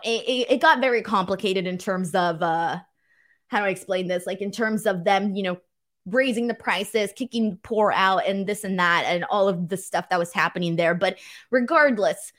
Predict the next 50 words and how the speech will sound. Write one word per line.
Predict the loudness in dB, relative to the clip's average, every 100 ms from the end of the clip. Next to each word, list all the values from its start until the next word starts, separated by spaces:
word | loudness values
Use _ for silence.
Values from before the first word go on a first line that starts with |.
| _ _ _ _ _ _ _ _ -10
Becky | -2 2 2 0
G | 0 0 0
being | 0 0
from | -2 -2 0 2
there | 2 2 0 -2
and | -2
then | 0 0
getting | 0 0 -2
the | -4 0
opportunity | 0 0 -6 -6 -4 -4 -4 -4
to | -4 -6
perform | -6 -8 -4 0 0 2 0 2
at, | 2 2 0
you | -2
know, | -2 -2 -4 -10 -12
one | -4 0
of | 0 0
the, | -2 -2 _ _ _ _
you | -2
know, | 0
in | -2
frickin' | 0 0 2
SoFi | 2 2 4 2
Stadium, | 0 -2 -2 0 0 0 -4 _
that's | -2 0 0 -4 -16 _ -16 -10
huge. | -2 0 2 2 0 -4 -4
That's | 0 0 0
so | 0 2
huge. | 2 0 2 4 4 0 -4 -10 -20 -12 -4
Um, | 2 4 4 0
I | -4 -2
can | -2
only | -2 -2
imagine | -2 0 0 0 -2
what | -2 0
that | -2
must | -2 -6 -4
feel | -2 0
like, | 0 0
getting | 0 0 -2
to | -4
perform | -6 -8 -4 -2 -2
in |
the | -4
place | -4 -2 -2 -2
that | -2
you | -2 0
were | -2
actually | -2 -4 -4 -6
from. | -6 -2 0 2 0